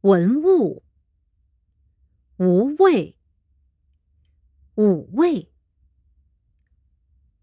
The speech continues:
蛙泳。外语。委员。未雨。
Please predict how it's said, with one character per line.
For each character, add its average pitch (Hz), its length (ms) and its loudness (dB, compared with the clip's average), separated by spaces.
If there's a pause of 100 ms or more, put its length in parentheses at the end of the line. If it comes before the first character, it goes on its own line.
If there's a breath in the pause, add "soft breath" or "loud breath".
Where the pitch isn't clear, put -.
(100)
蛙 349 300 0 (120)
泳。 180 580 -2 (1700)
外 349 260 0 (200)
语。 165 580 -4 (1500)
委 165 460 0
员。 170 420 -4 (1900)
未 339 340 2
雨。 156 720 -6